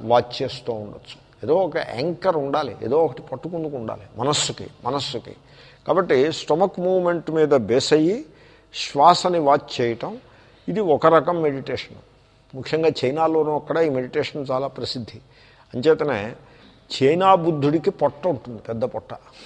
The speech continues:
గణేశుడికి ఉన్నట్టుగా ఉంటుంది. కానీ శ్రీరామకృష్ణుల వారి యొక్క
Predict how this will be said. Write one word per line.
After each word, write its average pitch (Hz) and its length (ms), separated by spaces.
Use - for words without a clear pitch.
గణేశుడికి 123 560
ఉన్నట్టుగా 117 460
ఉంటుంది. 107 360
కానీ 160 460
శ్రీరామకృష్ణుల 196 800
వారి 180 200
యొక్క 170 380